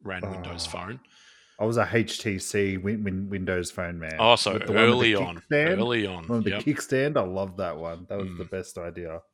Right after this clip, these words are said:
Speaker 1: Yeah, I, I sort of stayed with Windows Phone until about maybe twenty fifteen,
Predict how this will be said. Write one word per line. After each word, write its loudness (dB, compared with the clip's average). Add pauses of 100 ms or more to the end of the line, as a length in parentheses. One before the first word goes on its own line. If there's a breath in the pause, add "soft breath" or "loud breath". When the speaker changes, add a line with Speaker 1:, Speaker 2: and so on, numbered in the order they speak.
(280)
Speaker 1:
Yeah, -4
I, -4
I -4
sort -2
of -4
stayed 0
with -10
Windows -6
Phone -6
until -8
about -6
maybe -10
twenty -10
fifteen, -10